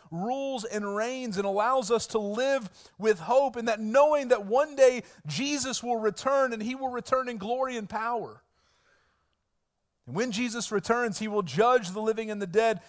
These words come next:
Christ and his people will be vindicated. Satan and the wicked will be punished, and Jesus will reign with peace forever.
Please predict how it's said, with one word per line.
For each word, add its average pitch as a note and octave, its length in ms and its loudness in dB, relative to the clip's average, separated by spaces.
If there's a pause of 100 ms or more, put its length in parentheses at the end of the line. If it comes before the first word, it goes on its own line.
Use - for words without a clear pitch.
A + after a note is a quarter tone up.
(140)
Christ B3 540 4
and G#3+ 100 -4
his G3 140 -4
people B3 420 -6
will A3 100 -4
be G3 160 -6
vindicated. G#3+ 720 -4
Satan B3 440 -2
and A3+ 100 -6
the A3+ 60 -2
wicked A#3 340 -4
will G#3+ 140 -8
be G3+ 120 -8
punished, A#3 540 -6 (220)
and G3 160 -2
Jesus A#3+ 600 -4
will G#3 160 -2
reign A3 540 -4 (200)
with F3 220 -6
peace - 520 -10 (340)
forever. C3+ 600 -8